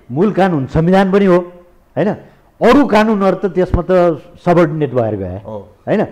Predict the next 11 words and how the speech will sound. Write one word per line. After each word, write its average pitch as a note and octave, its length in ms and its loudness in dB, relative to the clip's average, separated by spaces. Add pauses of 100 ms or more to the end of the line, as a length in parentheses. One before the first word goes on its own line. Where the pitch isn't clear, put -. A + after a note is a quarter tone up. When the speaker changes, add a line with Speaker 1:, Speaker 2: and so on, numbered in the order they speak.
(280)
Speaker 1:
अब D3+ 120 -4
मूल G#3+ 200 0
कानुनको G#3 880 -4
विषयमा F3+ 300 0
गएपछि, F3 420 -2 (200)
"ल, G#3+ 280 0
तपाईँहरू F#3+ 420 -2
कस्तो F#3 320 -4
केटाकेटी E3+ 460 -2
कुरा D#3+ 240 -2
गर्नुहुन्छ, C#3+ 360 -8